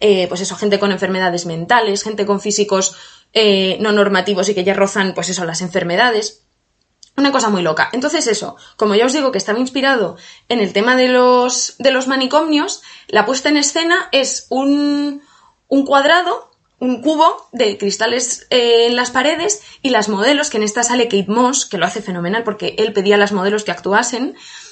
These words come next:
eh, sale, pues eso, ¿no? Como con la mirada perdida, como arañando el cristal mirando y no mirando al público. Salen todas como, pues eso, como si estuviesen puestísimas de tranquimacín. <laughs> Y,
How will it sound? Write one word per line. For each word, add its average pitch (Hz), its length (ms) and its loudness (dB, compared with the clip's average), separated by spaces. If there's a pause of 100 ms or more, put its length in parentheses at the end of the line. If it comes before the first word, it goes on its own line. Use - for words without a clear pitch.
(140)
eh, 247 160 2
sale, 269 300 0
pues 233 160 -2
eso, 214 160 -2
¿no? 208 140 0
Como 247 180 0
con 208 140 6
la 190 80 4
mirada 226 340 2
perdida, 247 560 0
como 214 440 0
arañando 220 500 2
el 220 100 -2
cristal 226 420 -2
mirando 226 480 0
y 214 120 -4
no 214 120 0
mirando 214 360 0
al 185 160 0
público. 269 600 0 (200)
Salen 254 340 -2
todas 269 320 2
como, 226 400 0 (160)
pues 196 160 -4
eso, 185 260 -4
como 101 160 -2
si 95 60 -2
estuviesen 214 640 0 (140)
puestísimas 220 640 0
de 196 200 2
tranquimacín. 214 760 -2
<laughs> 370 100 -2 (500)
Y, 220 320 -6